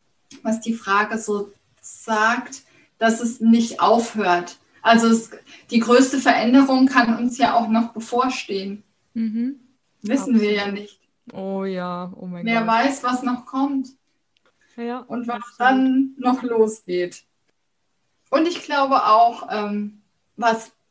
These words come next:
Speaker 1: was auch eine große Veränderung bei mir angestoßen hat, war dieser Schritt in Richtung Persönlichkeitsentwicklung, die Coaching-Ausbildung,
Speaker 2: Mhm.
Speaker 1: das alles, wenn ich,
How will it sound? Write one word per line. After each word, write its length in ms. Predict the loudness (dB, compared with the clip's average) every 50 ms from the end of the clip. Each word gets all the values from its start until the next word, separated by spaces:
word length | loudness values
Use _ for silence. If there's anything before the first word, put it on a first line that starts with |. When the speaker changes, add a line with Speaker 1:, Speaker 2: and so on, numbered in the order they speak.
| _ _ -6
Speaker 1:
was 340 | -4 -2 -2 -4 -6 -10 _
auch 460 | 0 2 4 4 4 4 2 0 -4
eine 180 | -4 -4 -4 -4
große 600 | -4 -8 -10 -6 -4 -4 -4 -4 -6 -8 -10 -8
Veränderung 640 | -8 -8 -8 -6 -4 -4 -2 -2 -2 -4 -6 -6 -6
bei 120 | -6 -6 -4
mir 280 | -2 0 0 0 0
angestoßen 760 | -2 -8 -10 -10 -12 -12 -10 -8 -8 -8 -8 -8 -10 -8 -6
hat, 260 | -4 -6 -6 -6 -8 -6
war 340 | -2 0 0 0 0 -2 -4
dieser 600 | -6 -8 -8 -8 -6 -4 -4 -2 -2 -4 -6 -10 -14 -20 -20 -20 -20 _ _ _ _
Schritt 560 | -10 -8 -8 -6 -4 -2 -2 -2 -4 -8 -14 -18 -20 -8 -4
in 220 | -2 0 0 0 0
Richtung 680 | -2 -2 -4 -4 -6 -8 -8 -8 -6 -6 -6 -8 -8
Persönlichkeitsentwicklung, 1800 | -8 -8 -6 -4 -2 -2 0 0 -2 -2 -4 -4 -4 -4 -4 -6 -8 -8 -8 -4 -2 -2 -2 -2 -4 -6 -4 -2 0 0 0 -2 -2 -4 -6 -8 -10 -14 -20 -20 -8 -4
die 100 | -2 -2
Coaching-Ausbildung, 1700 | -2 0 0 0 0 0 -2 -2 -4 -4 -2 -2 -2 -2 -2 -4 -6 -10 -8 -4 -2 -2 -2 -2 -4 -4 -4 -4 -2 -2 -2 -4 -6 -8 -12 -18 -20 -14 -10
Speaker 2:
Mhm. 160 | -8 -4 0
Speaker 1:
das 240 | 0 2 2 0 0
alles, 680 | 2 4 4 4 4 2 0 -4 -6 -8 -10 -18 -20 _
wenn 460 | -14 -14 -12 -12 -6 -2 0 2 2 2
ich, 340 | 0 -2 -6 -10 -16 -18